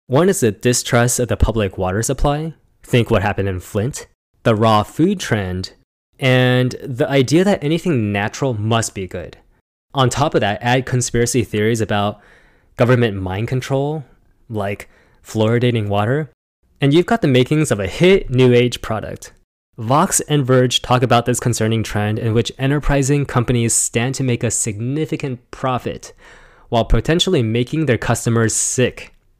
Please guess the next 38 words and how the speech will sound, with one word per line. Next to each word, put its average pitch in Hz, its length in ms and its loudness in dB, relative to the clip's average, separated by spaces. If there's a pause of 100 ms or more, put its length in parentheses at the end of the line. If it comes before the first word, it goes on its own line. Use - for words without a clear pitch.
(100)
So 101 320 -4
I 104 100 -4
quote, - 440 -2
Proponents 202 460 4
claim 170 260 2
that 151 200 4
raw 135 220 0
water's 160 400 0 (180)
health - 320 0
benefits 101 540 -2 (380)
include 151 360 4
naturally 185 560 2
occurring 139 520 -2
minerals 139 560 0
and 120 220 -2
microbes. 107 720 -4 (340)
But 151 120 4
the 151 80 2
reality 190 440 4
for - 220 0 (100)
any 208 340 4
inadequately 139 720 2
treated 143 300 2
water 139 540 2
from 180 320 2
the 208 80 2
tap 170 480 0
or 175 220 4
a 185 60 4
spring 151 400 0
is 135 120 -2
that 127 200 2
those 170 200 4
minerals 165 400 2
can 139 140 -2
sometimes 147 380 0
include 127 400 0
arsenic, 170 720 2